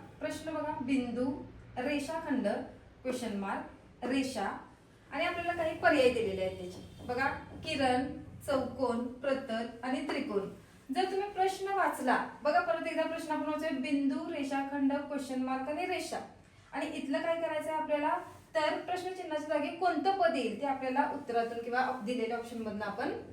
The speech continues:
शोधायचं आहे. बघा ऑप्शन बघा काय आहे, किरण आहे, चौकोन आहे, प्रतल आहे आणि त्रिकोण आहे. थोडंसं किरणचा विचार आपण केला नाही, पुढचे जे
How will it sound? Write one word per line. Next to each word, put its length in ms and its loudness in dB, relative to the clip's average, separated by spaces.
शोधायचं 420 2
आहे. 160 -6
बघा 180 6
ऑप्शन 440 4
बघा 220 4
काय 160 0
आहे, 300 2
किरण 300 0
आहे, 260 0
चौकोन 480 4
आहे, 260 -2
प्रतल 600 0
आहे 420 -2
आणि 240 -2
त्रिकोण 380 -2
आहे. 260 -6
थोडंसं 320 4
किरणचा 440 2
विचार 280 0
आपण 400 0
केला 260 2
नाही, 160 0
पुढचे 440 -8
जे 140 -6